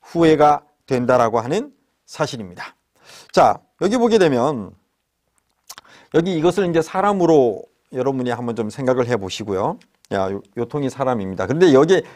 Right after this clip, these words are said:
물을 우리가 붓는다라고 한다면 여러분 물이 어느 정도까지 찰 것 같습니까? 여기 가장 높은 이까지 찰 것 같아요? 그렇지 않죠. 어디까지 찹니까? 요 바로 가장 낮은 부분에까지밖에 찰 수가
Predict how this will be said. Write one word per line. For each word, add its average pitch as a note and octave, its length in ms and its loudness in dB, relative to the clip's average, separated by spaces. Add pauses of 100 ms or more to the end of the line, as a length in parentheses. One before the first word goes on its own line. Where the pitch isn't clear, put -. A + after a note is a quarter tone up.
물을 D3 320 2
우리가 F#3 300 2
붓는다라고 D3+ 560 -2
한다면 C3+ 600 0
여러분 D3+ 460 0
물이 C#3 320 -2
어느 D3+ 260 0
정도까지 E3+ 580 0
찰 - 160 -8
것 C3 100 -10
같습니까? G2+ 540 -8 (420)
여기 D#3 160 2
가장 F3+ 440 -4
높은 D#3+ 280 -2
이까지 D#3+ 280 0
찰 E3 160 -2
것 D#3 100 -4
같아요? D3+ 420 2 (460)
그렇지 F3+ 280 2
않죠. B2 420 -4 (540)
어디까지 D#3+ 440 4
찹니까? D3+ 520 -4 (440)
요 C#3+ 80 2
바로 C#3 200 2
가장 D#3 440 0 (260)
낮은 C3 540 -2
부분에까지밖에 B2 1600 -4 (240)
찰 C3+ 200 -4
수가 A#2+ 420 -4